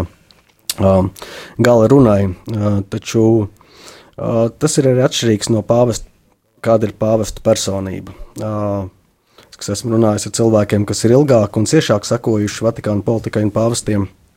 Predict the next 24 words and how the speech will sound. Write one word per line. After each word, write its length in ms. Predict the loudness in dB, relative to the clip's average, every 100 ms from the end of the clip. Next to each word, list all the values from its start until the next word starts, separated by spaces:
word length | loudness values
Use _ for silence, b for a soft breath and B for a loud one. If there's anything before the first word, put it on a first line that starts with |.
| _ _ _ _ -12
ā, 120 | -6 -4 -4 -4
piemēram, 200 | -6 -2
Jānis 300 | -2 -2 -2
Pāvils 400 | -2 0 -2 2
Otrais, 440 | 2 4 0 -2 -10 B B B B B
kas 300 | -10 -8 -6
bija 160 | -4 -4
pāvests 400 | -2 -2 -2 -4
līdz 220 | -4 -4
divtūkstoš 480 | -4 -6 -4 -6 -6 _
piektajam 400 | -2 0 -2 0
gadam, 280 | 0 -2 -2
polis. 480 | -2 -2 0 -2 -6 -12 B B B B B B -10
Viņš, 440 | 2 4 4 0 -2 0
um, 300 | 2 2 0 B B B -14 -6
um, 380 | 0 2 2 0 B B B -6
esot 240 | 0 0 2
ļoti 420 | 4 4 2 0 0 -2 b b -20 -16
Ā, 100 | -14 -14 -14 -10
dažkārt 560 | 0 2 4 2 2 2
viņš 200 | 2 2
ir 160 | 0 0
novirzījies 720 | 0 2 0 -2 -4 -4 -6
no 280 | -4 -4